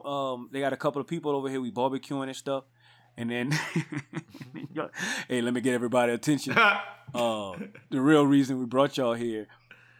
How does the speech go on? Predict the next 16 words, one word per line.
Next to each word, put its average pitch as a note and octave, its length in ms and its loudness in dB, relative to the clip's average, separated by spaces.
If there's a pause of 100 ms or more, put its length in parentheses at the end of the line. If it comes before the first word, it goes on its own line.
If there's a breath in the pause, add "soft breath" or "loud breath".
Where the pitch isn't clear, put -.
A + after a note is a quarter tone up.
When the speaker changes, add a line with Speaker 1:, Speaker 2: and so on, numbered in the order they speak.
(680 soft breath)
Speaker 1:
I F#3+ 80 12
don't B3 140 12
expect G3+ 300 4
that F3 100 4
to F3+ 80 0
come F3 200 2
from F#3+ 140 -6
y'all. G3 300 4 (380 soft breath)
So E3+ 260 4
I D3+ 140 6
just E3 240 -4
feel F3 100 2
like D3+ 240 2
if F3+ 240 0
it A2 220 -4
does, D3 520 2